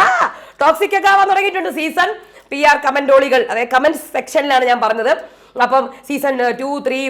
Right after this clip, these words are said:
ഫോർ, ഫൈവ്, അപ്പൊ ഇതിലൊക്കെ നമ്മൾ കണ്ടതാണ്. അപ്പൊ സിക്സിലേക്കും അവർ വന്നിരിക്കുകയാണ്, വന്നിരിക്കുകയാണ്. അപ്പൊ പക്ഷെ ഞാനൊരു കാര്യം പറയാം, എല്ലാവർക്കും സ്വാഗതം. ആ, എന്തൊക്കെ പറഞ്ഞാലും,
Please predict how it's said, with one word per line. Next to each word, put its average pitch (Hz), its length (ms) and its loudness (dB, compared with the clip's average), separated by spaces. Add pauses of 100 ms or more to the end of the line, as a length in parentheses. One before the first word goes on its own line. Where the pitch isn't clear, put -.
ഫോർ, 262 260 2 (260)
ഫൈവ്, 247 440 0 (500)
അപ്പൊ 233 140 -2
ഇതിലൊക്കെ 285 420 0
നമ്മൾ 311 240 2 (100)
കണ്ടതാണ്. 277 380 6
അപ്പൊ 262 260 -2
സിക്സിലേക്കും 277 680 -4
അവർ 240 180 2 (100)
വന്നിരിക്കുകയാണ്, 254 760 0 (240)
വന്നിരിക്കുകയാണ്. 233 640 -2 (240)
അപ്പൊ 233 220 -4
പക്ഷെ 262 160 -2
ഞാനൊരു 294 500 2
കാര്യം 254 220 0
പറയാം, 214 380 0
എല്ലാവർക്കും 277 400 2
സ്വാഗതം. 214 440 2 (460)
ആ, 220 100 6 (360)
എന്തൊക്കെ 403 440 2
പറഞ്ഞാലും, 208 340 -2